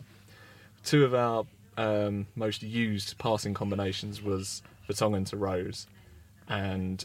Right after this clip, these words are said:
Dyer to Walker, which is, uh, kind of understandable, and we did play a lot in our own half, but that, there was quite a marked back three, and I think after Wimmer was booked, he was a lot deeper than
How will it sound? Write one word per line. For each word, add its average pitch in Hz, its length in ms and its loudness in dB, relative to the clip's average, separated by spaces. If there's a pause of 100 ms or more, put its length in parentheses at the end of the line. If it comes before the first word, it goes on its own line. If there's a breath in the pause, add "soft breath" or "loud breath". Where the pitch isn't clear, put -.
(160)
Dyer 95 300 2
to 95 140 -8
Walker, 101 600 -4
which 104 220 0
is, 147 140 -2 (120)
uh, - 80 0
kind 127 240 4
of 104 120 -2
understandable, 101 720 -2
and 98 100 -2
we 98 80 -2
did 98 240 -6
play 101 320 0
a 90 40 2
lot 95 200 0
in 95 140 -4
our 95 180 -2
own 90 120 -4
half, - 460 -4
but 92 220 2 (1300 loud breath)
that, 131 220 -2
there 143 100 4
was 131 100 -2
quite 156 160 4
a 127 40 4
marked 131 560 4 (200)
back - 240 -2
three, 120 600 0 (300)
and 104 520 0 (360)
I 110 60 -6
think 120 180 -2
after 120 260 2
Wimmer 113 280 2
was 98 140 -2
booked, - 400 2
he 104 160 -4
was 98 160 -4 (140)
a 107 60 2
lot 104 300 2
deeper 104 300 0
than 90 360 -2